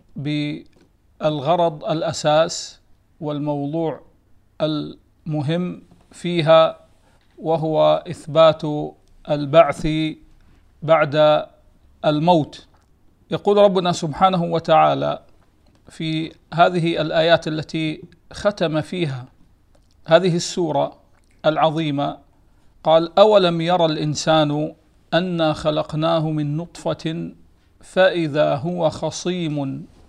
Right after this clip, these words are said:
مُبِينٌ، وَضَرَبَ لَنَا مثلًا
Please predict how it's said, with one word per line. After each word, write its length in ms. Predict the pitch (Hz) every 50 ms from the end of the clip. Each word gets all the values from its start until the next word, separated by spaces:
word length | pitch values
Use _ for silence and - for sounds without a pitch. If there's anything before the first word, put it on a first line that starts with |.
| _ _ _ _ -
مُبِينٌ، 600 | 160 151 139 131 165 170 170 175 170 160 - - - _ - - _ _ _ - - _ _ _ _
وَضَرَبَ 480 | - 165 165 160 196 208 208 190 170 160
لَنَا 400 | 165 165 175 175 170 170 160 156
مثلًا 680 | 156 170 170 - - 160 156 156 160 160 165 165 165